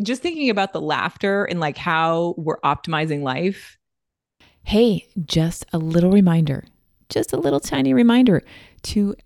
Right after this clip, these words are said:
make sure you head on over to laughingwithoutliquor dot com forward slash newsletter so you can start unleashing your self-preservation. We want you to live your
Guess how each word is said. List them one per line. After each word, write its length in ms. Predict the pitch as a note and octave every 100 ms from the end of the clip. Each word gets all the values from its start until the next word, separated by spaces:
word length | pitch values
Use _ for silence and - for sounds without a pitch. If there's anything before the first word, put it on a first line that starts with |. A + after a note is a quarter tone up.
| _
make 340 | F3+ F3+ G#3+ -
sure 300 | - F#3+ E3+
you 260 | D#3 F3+ G3
head 280 | - F#3+ -
on 160 | F3 F3
over 180 | D#3
to 200 | D#3+ -
laughingwithoutliquor 920 | D3 D3 D3+ F3+ F3 E3 D#3 D#3 D#3 C#3+
dot 240 | D3+ -
com 360 | - D#3 F#3 G#3+ -
forward 280 | D#3+ D3+ -
slash 340 | D#3 D3+ - -
newsletter 680 | D3+ F3+ B3+ - D3+ D3 D#3+ - - -
so 160 | -
you 600 | F#3+ D#3 B3+ B3+ F3+ G3+ - _ -
can 140 | E3+
start 280 | - D#3+ D#3+ -
unleashing 760 | F#3+ A3+ A3 F3 - D#3+ D#3+ E3 _ _
your 680 | F3 D#3+ G3 G3 C3 C#3 F#3 _ _
self-preservation. 1040 | - - D#3 D3 - D3 D3 C#3+ C#3+ C3 - - - _ _ _ _ _ -
We 480 | D#3+ F#3 G3 G#3 A#3+
want 280 | F3 E3+ -
you 300 | D#3+ D#3+ D#3+
to 120 | E3+
live 220 | D3+ D3+
your 200 | D3+ D3+